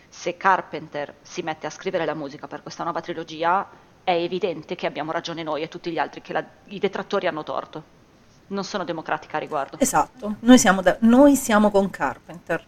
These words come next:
Speaker 2: quindi
Speaker 1: Ma tutti
Speaker 2: abbiamo
Speaker 1: dovrebbero
Speaker 2: ragione.
Speaker 1: essere con Carpenter, cioè è
Speaker 2: Direi.
Speaker 1: proprio sbagliato il contrario, non è
Speaker 2: Infatti.
Speaker 1: nemmeno opi-, non è una posizione opinabile, è, cazzo, è il suo film.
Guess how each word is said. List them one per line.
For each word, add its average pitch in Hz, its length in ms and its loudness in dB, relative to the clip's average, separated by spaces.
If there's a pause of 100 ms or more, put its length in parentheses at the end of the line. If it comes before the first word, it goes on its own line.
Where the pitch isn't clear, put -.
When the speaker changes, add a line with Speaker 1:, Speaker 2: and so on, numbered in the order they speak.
Speaker 2:
quindi 180 220 -2
Speaker 1:
Ma 170 60 -10
tutti - 260 -4
Speaker 2:
abbiamo 214 120 -4
Speaker 1:
dovrebbero 185 260 4
Speaker 2:
ragione. 180 100 8
Speaker 1:
essere 180 160 -4
con 175 180 -4
Carpenter, - 440 -4
cioè - 140 -4
è - 80 4
Speaker 2:
Direi. 220 120 2
Speaker 1:
proprio 214 160 0
sbagliato 202 520 4
il - 80 -6
contrario, 190 640 2 (100)
non 196 80 -6
è 247 160 12
Speaker 2:
Infatti. 220 80 2
Speaker 1:
nemmeno 214 280 8
opi-, 190 280 -4
non 202 120 0
è 240 40 2
una 233 140 2
posizione 190 680 -6
opinabile, 170 560 -6 (140)
è, - 280 -2
cazzo, - 240 -6
è - 60 -6
il 175 100 -6
suo 220 240 0
film. 214 320 -6